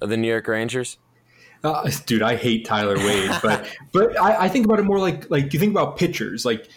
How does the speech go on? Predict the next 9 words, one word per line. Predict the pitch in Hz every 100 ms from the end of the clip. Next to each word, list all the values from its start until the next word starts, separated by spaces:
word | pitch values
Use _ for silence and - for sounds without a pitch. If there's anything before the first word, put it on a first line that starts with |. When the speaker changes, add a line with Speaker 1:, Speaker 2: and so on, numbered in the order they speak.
| _
Speaker 2:
they | 139
come | 139 180
up | 180 185
through | 165
the |
minor | 127 127 135 131
league | 120 110
system | - 123 110 123 113 123 -
and | 123 117 110 110